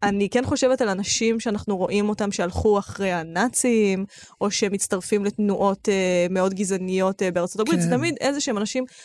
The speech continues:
Speaker 1: חלשים בשולי החברה, שמאוד קל לחלק להם בגלל שהם עלה נידף כזה, ואז בא אדם חזק ואומר להם, אוקיי, זה טוב, וזה רע. וזה מתחבר לי למשהו שאמרתי בפרק הקודם, ורק בהאזנה הבנתי את ה-, זה, שאני אמרתי ש-,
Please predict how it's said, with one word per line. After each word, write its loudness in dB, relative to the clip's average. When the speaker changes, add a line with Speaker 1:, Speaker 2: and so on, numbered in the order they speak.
Speaker 1:
חלשים 0
בשולי 2
החברה, 0
שמאוד 2
קל 2
לחלק 0
להם 4
בגלל 2
שהם 0
עלה 4
נידף 2
כזה, -2
ואז 2
בא 2
אדם 2
חזק -2
ואומר 2
להם, 2
אוקיי, 0
זה 0
טוב, 0
וזה 0
רע. -2
וזה 0
מתחבר 2
לי 2
למשהו 0
שאמרתי 0
בפרק -2
הקודם, -2
ורק 0
בהאזנה 2
הבנתי 0
את -8
ה-, 0
זה, -2
שאני -2
אמרתי 0
ש-, -4